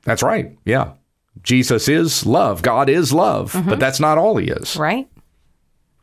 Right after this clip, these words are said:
Speaker 1: Last question here. This is from Marissa. "Hello, Gabe and Becky. I was wondering if you could talk about raising children with manners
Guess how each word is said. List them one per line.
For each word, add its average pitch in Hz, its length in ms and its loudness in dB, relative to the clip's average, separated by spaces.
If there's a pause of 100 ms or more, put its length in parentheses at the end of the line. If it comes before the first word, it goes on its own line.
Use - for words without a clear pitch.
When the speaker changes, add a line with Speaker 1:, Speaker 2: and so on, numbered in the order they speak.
(600)
Speaker 1:
Last 156 240 0
question 143 320 0
here. 123 160 2
This 147 160 0
is 135 100 -2
from 139 220 0
Marissa. 120 480 2
"Hello, 151 260 2
Gabe 147 420 2
and 127 160 0
Becky. 139 460 0 (680)
I 127 80 0
was 127 180 0
wondering 160 320 2
if 139 120 0
you 147 120 2
could 139 120 0
talk 143 200 0
about 131 220 2
raising 160 680 2
children 151 480 0
with 117 160 0
manners 131 880 0